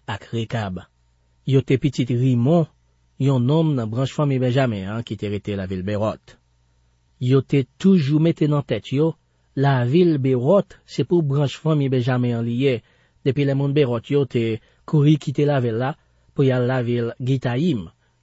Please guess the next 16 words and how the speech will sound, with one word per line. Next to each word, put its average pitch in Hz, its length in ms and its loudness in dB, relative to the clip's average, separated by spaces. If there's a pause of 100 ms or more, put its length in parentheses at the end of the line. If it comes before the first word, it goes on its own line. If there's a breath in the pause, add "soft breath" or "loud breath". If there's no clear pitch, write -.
(100)
kote 127 200 -2
y 123 120 0
ap 123 80 -4
viv, 110 300 -4 (120)
je 110 140 -6
kolye 98 400 -6
a. 85 140 -10 (1500)
Ou 127 80 -8
sonje, 147 380 2
Sayil 139 500 0
te 127 120 -2
mete 120 200 -2
moun 123 200 0
Berot 120 340 -2
yo 120 100 -2
deyo, 127 340 2